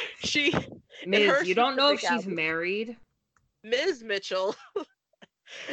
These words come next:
Speaker 1: And, but anyway, yeah, so that happened. Now,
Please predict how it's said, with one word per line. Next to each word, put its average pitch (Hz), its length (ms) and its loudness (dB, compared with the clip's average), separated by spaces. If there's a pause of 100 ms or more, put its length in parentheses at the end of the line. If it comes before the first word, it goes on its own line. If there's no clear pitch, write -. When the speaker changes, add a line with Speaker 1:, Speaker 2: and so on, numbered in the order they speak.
(120)
Speaker 1:
And, - 560 2 (360)
but 202 100 0
anyway, 240 520 2
yeah, 170 300 0 (100)
so 170 420 -4 (120)
that 185 240 0
happened. 160 420 -6
Now, 175 320 0